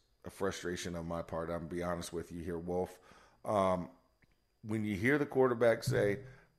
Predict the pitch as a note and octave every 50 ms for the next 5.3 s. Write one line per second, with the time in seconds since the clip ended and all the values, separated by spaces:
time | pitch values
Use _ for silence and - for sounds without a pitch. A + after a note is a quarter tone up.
0 | _ _ _ - - G#2+ A2 G#2+ G2 F#2+ E2+ - - - - C3+ C3 C3+ - -
1 | A2 G2+ G#2 G#2 G2 - - G2+ G#2 G2+ G2 F#2+ F#2 F2+ F2 F2 E2+ D#2 - -
2 | - F2+ F2+ F2 F2 F2 E2+ F2 F2+ F2+ F#2 F2 D2+ G2 G#2 G#2 G#2+ G#2 F#2+ E2+
3 | F#2 F#2 F#2+ F2+ - - - E2+ E2+ F2 - - E2+ E2+ F2 E2+ E2 - - -
4 | F2 D#2+ D2+ D#2 F2+ E2 D2 A#1 G1+ - - - _ _ _ _ _ _ _ _
5 | _ - A2+ A#2 A#2 -